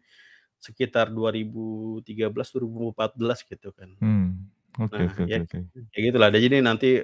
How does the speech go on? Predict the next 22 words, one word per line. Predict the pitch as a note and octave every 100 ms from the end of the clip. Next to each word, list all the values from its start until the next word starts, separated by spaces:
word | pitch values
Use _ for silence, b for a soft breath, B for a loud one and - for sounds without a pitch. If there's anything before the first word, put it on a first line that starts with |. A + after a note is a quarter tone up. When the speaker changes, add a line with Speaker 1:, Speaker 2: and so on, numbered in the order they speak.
| -
Speaker 1:
baru | G#2+ G#2+ A#2 A2+
nanti, | G#2+ G#2+ B2
eee, | G#2+ G#2 G2+ G2+
nyoba-nyoba | G#2 G2+ G#2 G2+ G2+ G#2 G2+ G2+
desain | G2 G2
logo | G#2+ A#2+ A#2+ A#2 A#2 A#2 A2
dan | G#2 G2+ G#2 G#2 _ _ _ -
sampai | A#2 C#3+
akhirnya | D#3 F3
saya | D#3+ C#3+ D#3
dua | C#3
ribu | C3 B2
lima | B2 A#2+
belas | A2+ B2 B2
itu, | B2 D#3+ E3+ - _ _ _ _ _ _ _ _ _ _ _ _ -
eee, | A#2 A#2 A2+ G#2+ G#2+ F#2 F2 -
nyoba | A#2 C3+ C#3
ngelamar | B2+ B2 C#3 B2
di, | A2+ G#2 G#2 G#2
eee, | G#2 G2+ G#2 G#2 G2 G2+ G#2+
apa, | - A#2+
kantor | - G#2 G2+ G#2 G#2 G2+ G#2